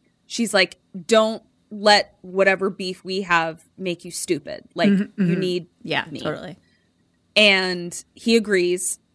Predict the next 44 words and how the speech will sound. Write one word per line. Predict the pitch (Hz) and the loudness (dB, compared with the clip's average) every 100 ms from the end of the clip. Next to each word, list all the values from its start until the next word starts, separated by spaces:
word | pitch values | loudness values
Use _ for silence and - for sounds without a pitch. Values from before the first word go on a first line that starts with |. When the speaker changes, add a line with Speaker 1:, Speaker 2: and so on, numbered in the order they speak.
| _ - | _ -2
Speaker 1:
and | 196 190 | -2 0
tells | 220 202 202 | 0 0 2
Grandma | 202 190 185 175 170 - | 0 0 0 -4 -6 -8
to, | - | -6
like, | 180 - | -2 -2
stay | - - 202 180 | -2 -2 2 4
on | 190 | 2
the | 185 | 0
walkie-talkies. | 175 175 214 196 190 170 180 170 165 - | 0 0 -2 -4 -2 -2 -4 -6 -6 -6
And | 180 | -6
he | 170 | -6
tells | 202 185 | -6 -8
them | 185 | -6
both, | 175 180 | -6 -6
he's | 180 | -6
like, | 170 165 165 - | -8 -10 -10 0
"Don't | 196 190 185 | 0 0 -4
hesitate | - 202 190 180 180 160 | -6 -6 -6 -6 -6 -8
to | - | -8
use | 165 165 151 | -10 -10 -10
the | 139 | -12
taser. | - - - - - - | -10 -12 -12 -16 -16 -6
Like, | 170 - | -4 -4
tase | - 190 202 - | -4 -4 -4 -2
the | 190 | -4
fuck | - 175 - | -4 -6 -4
out | 143 127 | -8 -8
of | |
this | 113 - | -12 -12
dude | - 82 104 | -8 -8 -8
as | - | -8
much | 160 - | -10 -10
as | 160 | -12
you | 165 | -10
want | 151 143 131 | -10 -10 -12
if | - 151 151 | -10 -10 -10
you | |
need | 139 76 - | -14 -14 -16
to." | - - _ _ _ _ _ _ _ _ _ _ _ _ _ _ _ _ _ _ _ _ _ - | -18 -20 _ _ _ _ _ _ _ _ _ _ _ _ _ _ _ _ _ _ _ _ _ -2
Cut | 254 226 | 0 0
to | 269 | -2
Stella | - 233 208 202 196 - | 0 4 4 4 2 0
and | 202 | 0
Eben | - 180 180 175 180 | 2 2 0 -2 -6